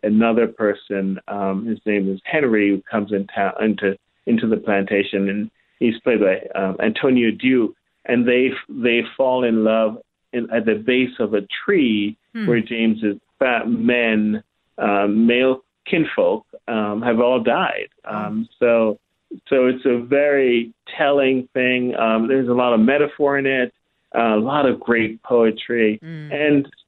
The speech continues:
Speaker 1: shockingly, some humor
Speaker 2: Ah.
Speaker 1: as well. So.
Speaker 2: Wonderful.
Speaker 1: <laughs>
Speaker 2: Well, we're out of time, I'm sad to say, but, uh, want to just mention in closing that Hello, Dolly has been extended, right? That's my final note.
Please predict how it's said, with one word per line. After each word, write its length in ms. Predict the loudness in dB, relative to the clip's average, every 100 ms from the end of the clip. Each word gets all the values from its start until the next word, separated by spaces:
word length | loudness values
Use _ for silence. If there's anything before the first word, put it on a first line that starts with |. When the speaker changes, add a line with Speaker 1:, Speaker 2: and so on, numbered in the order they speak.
| -2
Speaker 1:
shockingly, 800 | -2 0 2 2 4 4 2 -4 _ _
some 160 | -2 0
humor 520 | 2 4 2 0 -6 -6
Speaker 2:
Ah. 160 | 0 0
Speaker 1:
as 140 | 0
well. 460 | -2 2 2 0 -6 -4
So. 240 | 0 0 0
Speaker 2:
Wonderful. 600 | -2 -2 -4 -6 -8 -6
Speaker 1:
<laughs> 540 | -10 -4 -4 -2 -4 0
Speaker 2:
Well, 160 | 0
we're 240 | 2 0 2
out 220 | 2 0
of 120 | -2
time, 360 | -6 -4 -2 -2
I'm 140 | -4
sad 320 | -4 -4 -4 -6
to 80 |
say, 360 | -8 -4 -4 -4
but, 380 | -4 -2 -2 -2
uh, 280 | -2 -2 -4
want 240 | -4 -4
to 60 | -4
just 260 | -8 -10
mention 380 | -6 -6 -8 -10
in 240 | -8 -8 -12 _ _
closing 460 | -6 -2 -2 -4 -6
that 160 | -6
Hello, 320 | -6 -4 -4 -4
Dolly 460 | -2 -2 -2 -4
has 120 | -6
been 240 | -8 -8 -6
extended, 840 | -10 -16 -10 -2 0 0 -4 -12 _ _
right? 220 | -14 -12
That's 240 | -12 -14 -12
my 160 | -14
final 400 | -12 -10 -10 -8
note. 420 | -8 -8 -12 -18